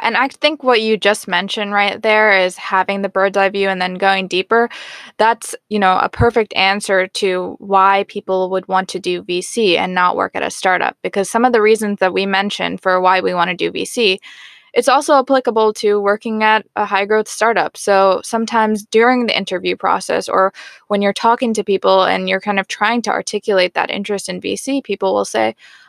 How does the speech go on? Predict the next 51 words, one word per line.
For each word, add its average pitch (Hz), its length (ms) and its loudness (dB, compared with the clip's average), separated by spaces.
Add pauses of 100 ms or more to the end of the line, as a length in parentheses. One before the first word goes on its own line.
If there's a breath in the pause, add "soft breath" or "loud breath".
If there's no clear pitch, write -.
"Oh, 330 140 4
well, 226 160 6
if 226 140 0
you're 226 100 2
interested 240 400 0
in 226 160 -4
early 226 220 -2
stage 226 260 -4
technology, 226 540 2
why 214 160 4
don't 220 160 -2
you 220 100 -2
join 220 300 2
one 196 160 2
of 202 100 -6
these 190 220 -2
startups 196 420 0
in 190 280 -8
one 196 180 -2
of 190 80 -6
these 190 180 -2
industries 190 540 -4
that 180 160 0
you 180 100 0
are 180 80 2
so 190 220 -2
excited 202 500 -2
about?" - 280 -2 (440 loud breath)
So 208 380 4
I 214 100 0
think 220 320 -4 (240)
also 240 340 2
being 202 280 0
able 196 160 -2
to - 80 -6
articulate 190 680 0
like 185 220 -2
you 196 140 -10
just 196 320 -2
did, 202 320 2 (460 soft breath)
um, 214 260 -2
you 190 80 -6
know, 190 140 0
having 190 340 0
that 190 160 0
dynamic 190 560 -2
view, 190 500 2
that - 140 -6
bird's 202 240 2
eye 190 140 2
view 196 400 0